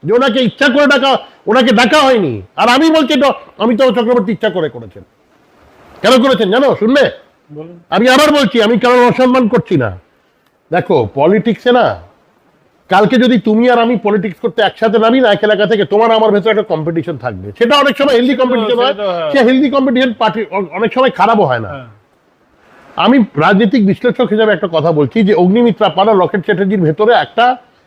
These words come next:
Speaker 1: হেলদি কম্পিটিশন আছে। এটা অনেক সময় অনেকেই ফিল করেছে, কেউ এইসব কথা বলে না। আমি বলে দিই, আমার, আহ, বুকে জোর আছে বলে লোক এইসব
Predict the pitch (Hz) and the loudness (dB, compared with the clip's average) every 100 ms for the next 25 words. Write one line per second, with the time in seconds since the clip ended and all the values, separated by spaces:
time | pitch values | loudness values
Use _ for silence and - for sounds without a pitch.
0 | _ 170 196 233 202 175 180 196 208 143 | _ 0 2 2 0 0 -2 -2 -2 -4
1 | - 120 107 156 233 240 170 180 220 - | -6 -6 -6 -4 0 0 0 -2 -2 0
2 | 247 226 190 214 240 - 202 156 156 156 | 0 0 -2 -2 -4 -4 -4 -2 -2 0
3 | 247 254 _ - - 233 214 247 233 247 | 0 -2 _ -18 0 2 2 0 0 0
4 | 185 185 262 247 214 208 160 220 220 254 | 2 2 2 2 0 0 2 2 2 0
5 | 190 208 175 - _ _ _ 127 123 120 | 2 0 -2 -8 _ _ _ -12 -10 -8
6 | 110 107 101 95 107 131 196 233 156 202 | -8 -10 -14 -6 0 2 4 4 2 2
7 | 180 160 147 180 185 | 0 0 0 0 0